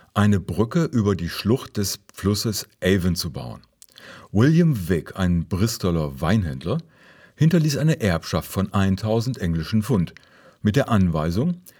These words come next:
wenn sich durch Zinsen zehntausend Pfund angehäuft hätten, solle das Geld für eine Brücke zwischen Clifton in Gloucestershire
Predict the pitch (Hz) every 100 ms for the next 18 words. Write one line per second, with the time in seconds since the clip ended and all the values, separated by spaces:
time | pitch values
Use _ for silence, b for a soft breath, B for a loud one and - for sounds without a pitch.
0 | B 101 101 95 98 87 - 151 156 160
1 | 160 - 180 139 98 80 82 85 - 85
2 | 82 - 123 92 78 76 - 78 123 151
3 | B B B B - 92 87 98 120 117
4 | 95 92 - 82 98 110 - 85 - 135
5 | - 85 - 82 - 82 - 131 120 78
6 | 73 - 87 - 110